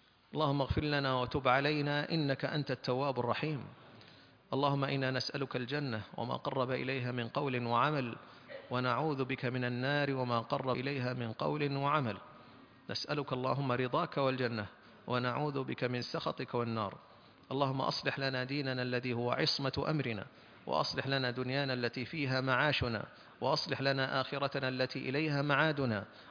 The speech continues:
واجعل الحياة زيادة لنا في كل خير، واجعل الموت راحة لنا من كل شر. اللهم إنا نسألك رضاك والجنة، ونعوذ بك من سخطك والنار. اللهم أعز الإسلام والمسلمين،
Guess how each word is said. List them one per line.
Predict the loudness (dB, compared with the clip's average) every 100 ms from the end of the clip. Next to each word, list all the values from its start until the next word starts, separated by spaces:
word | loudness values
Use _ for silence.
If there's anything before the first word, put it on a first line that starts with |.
| 4
واجعل | 6 6 4
الحياة | 4 4 2 2 2 0
زيادة | 2 2 2 2
لنا | 2 2 2
في | 0 -2
كل | -2 -2
خير، | -2 -2 -6 -8 -16 -18 -18 -4
واجعل | 2 4 4 4
الموت | 4 4 2 4
راحة | 4 4 4 2
لنا | 2 2 2
من | 2 2
كل | 2 2 2
شر. | 0 -2 -6 -14 -20 -16 -2
اللهم | 2 2 2
إنا | 0 -2
نسألك | -4 -2 -2 -2
رضاك | -2 0 0 2
والجنة، | 0 0 0 0 -2 -4 -10 -20 -8
ونعوذ | -2 2 2 2 0 -2
بك | -2
من | 0 0
سخطك | -2 -2 -2 -4 -4
والنار. | -2 0 -2 -2 -6 -16 -20 -20 -20 -8
اللهم | 2 4 6 4
أعز | 4 2 2
الإسلام | 2 2 0 2 4
والمسلمين، | 4 4 2 2 2 2 0 -2